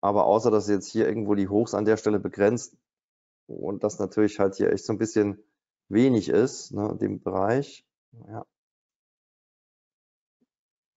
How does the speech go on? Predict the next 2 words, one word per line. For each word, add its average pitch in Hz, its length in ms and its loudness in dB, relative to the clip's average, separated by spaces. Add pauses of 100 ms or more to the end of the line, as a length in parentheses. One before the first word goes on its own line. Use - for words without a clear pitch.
(2500)
Sieht 110 260 -4
man 110 160 2